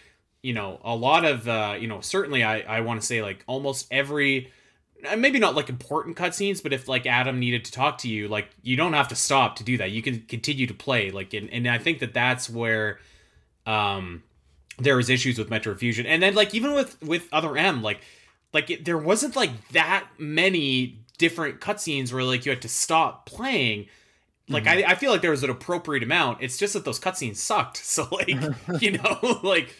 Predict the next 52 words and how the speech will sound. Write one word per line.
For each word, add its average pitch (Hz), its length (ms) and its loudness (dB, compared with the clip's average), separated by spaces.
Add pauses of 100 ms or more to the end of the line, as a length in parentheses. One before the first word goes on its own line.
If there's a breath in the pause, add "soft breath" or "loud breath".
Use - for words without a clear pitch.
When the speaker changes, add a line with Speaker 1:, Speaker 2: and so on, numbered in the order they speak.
(160)
Speaker 2:
And 131 120 2
then 143 100 2
they 135 140 4
felt 180 220 4
like 131 160 2
they 123 100 4
dragged 117 340 2
out 110 160 6
because 120 280 2
they 113 100 4
weren't 110 140 4
Speaker 1:
Yeah, 165 320 2
Speaker 2:
good. 92 160 -8
Yeah. 107 140 -2
Speaker 1:
exactly. 135 680 0
So 156 300 2
it's 147 140 2
just 175 200 -4
kinda 165 140 6
Speaker 2:
Yeah. - 20 6
Speaker 1:
like, 143 160 4
"Oh, 151 220 2
geez, 139 360 2
like, 107 200 -4
can 143 100 -8
we, 147 320 0 (280 loud breath)
can - 120 -4
we 240 80 4
get 160 100 6
on 127 240 2
with 180 140 0
this? 220 200 0
Like, 139 140 2
I 160 200 4
do 117 120 -4
not 135 360 0
Speaker 2:
Mm. 120 200 -6
Speaker 1:
wanna 127 260 -2
watch 135 340 0
this." - 580 -6
Um, 120 420 2
Speaker 2:
Mm-hmm. 104 220 -4 (180)
Speaker 1:
and 151 140 2
I 151 100 6
think 240 380 -2
that 131 220 -4
that 139 500 4
is 123 520 0 (880 soft breath)
a-, 123 200 -2
at 127 160 -6
least, 180 480 0
like, 127 220 2